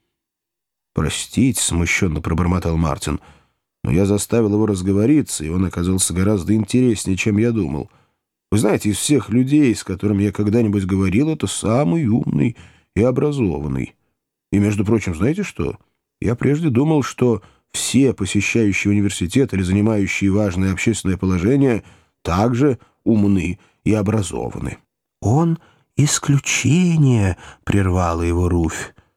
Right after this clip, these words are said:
"Очевидно. С кем же вы хотите, чтобы я поговорил теперь? Вот что,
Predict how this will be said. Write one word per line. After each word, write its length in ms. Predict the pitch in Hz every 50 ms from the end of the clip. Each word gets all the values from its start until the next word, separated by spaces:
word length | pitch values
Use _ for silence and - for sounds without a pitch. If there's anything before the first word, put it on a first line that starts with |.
| _ _ -
"Очевидно. 800 | - - - - - 185 185 101 80 76 - 90 104 92 - - _ _ _ _ _ _ _ _ _ _ _ -
С 100 | - -
кем 180 | - 143 135
же 100 | 117 110
вы 60 | 117 107
хотите, 340 | - 110 98 139 127 -
чтобы 260 | - - - 104 104 107
я 100 | 107 98
поговорил 440 | - 101 95 104 107 107 101 92
теперь? 440 | 87 - - - - 92 92 - - _ _ _ _ _ _ _ _ _ _ _ _ _ - -
Вот 240 | 220 247 190 110
что, 320 | - - - 101 92 82